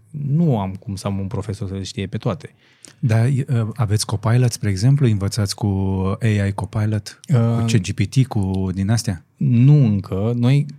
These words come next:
Speaker 1: eu am făcut inteligență artificială, am făcut curs de inteligență artificială cu doamna profesor care acum coordonează, uh, zona de inteligență artificială și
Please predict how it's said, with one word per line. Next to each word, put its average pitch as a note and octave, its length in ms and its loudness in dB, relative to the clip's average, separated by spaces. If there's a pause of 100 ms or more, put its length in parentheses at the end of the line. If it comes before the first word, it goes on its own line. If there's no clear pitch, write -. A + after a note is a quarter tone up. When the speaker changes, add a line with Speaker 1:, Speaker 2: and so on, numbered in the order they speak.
(180)
Speaker 1:
eu B2+ 160 4
am C#3+ 60 6
făcut C#3+ 220 0
inteligență G2+ 400 -4
artificială, F#2 400 -10
am F#2 60 -10
făcut G2+ 160 -8
curs G2 140 -8
de F#2+ 60 -6
inteligență F#2+ 420 -6
artificială F#2+ 460 -6
cu F#2+ 460 -6
doamna G2+ 200 -4
profesor G2 360 -6
care G2 140 -4
acum G2 420 -6
coordonează, G2 560 -4
uh, F#2 880 -10
zona F#2+ 260 -6
de F#2 100 -8
inteligență F#2+ 400 -8
artificială F#2 640 -10 (260)
și D3 580 0